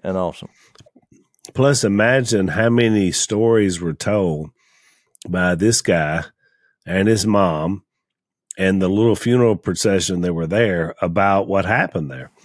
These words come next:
Speaker 1: Oh, I'm pretty sure
Speaker 2: You know,
Speaker 1: this
Speaker 2: of cour-
Speaker 1: guy had a podcast. They didn't call it a podcast. <laughs> I mean, it's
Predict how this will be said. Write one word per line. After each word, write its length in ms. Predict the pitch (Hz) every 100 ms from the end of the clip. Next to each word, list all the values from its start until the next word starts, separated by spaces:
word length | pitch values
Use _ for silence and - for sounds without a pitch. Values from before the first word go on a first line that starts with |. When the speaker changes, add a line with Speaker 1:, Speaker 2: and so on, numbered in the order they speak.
| -
Speaker 1:
Oh, 120 | 143
I'm 160 | 131 202
pretty 220 | 269 240
sure 200 | 117 185
Speaker 2:
You 40 | 185
know, 60 | 175
Speaker 1:
this 100 | 160
Speaker 2:
of 80 |
cour- 20 | 165
Speaker 1:
guy 160 | 151
had 200 | 127 139
a 60 | 113
podcast. 680 | - 117 135 - 143 139 -
They 120 | 127
didn't 180 | 101 -
call 240 | 101 117
it 80 | 127
a 40 |
podcast. 720 | 120 135 139 - 151 156 139 _ _ -
<laughs> 840 | - - - - 123 - - 127 - - - - - _ - - _ - -
I 80 |
mean, 160 | 147 135
it's 260 | 170 170